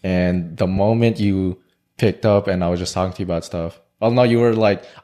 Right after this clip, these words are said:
you call, I called and you picked up and you're like, "What up?"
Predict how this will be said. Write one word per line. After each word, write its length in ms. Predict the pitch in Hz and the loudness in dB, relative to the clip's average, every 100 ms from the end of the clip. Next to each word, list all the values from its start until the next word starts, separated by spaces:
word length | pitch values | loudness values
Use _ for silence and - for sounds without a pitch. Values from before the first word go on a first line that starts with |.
| - | -4
you 140 | 120 | -2
call, 300 | 113 - 143 - | 0 2 2 4
I 120 | 123 | 2
called 420 | - 143 123 113 | 4 4 6 4
and 160 | 92 101 | 0 -2
you 60 | 95 | 0
picked 300 | - 104 - | -2 -2 2
up 240 | 117 110 | 2 2
and 100 | 98 | -4
you're 100 | 95 | -4
like, 100 | 90 | -4
"What 140 | 95 98 | -2 2
up?" 320 | 104 90 - | 2 2 -8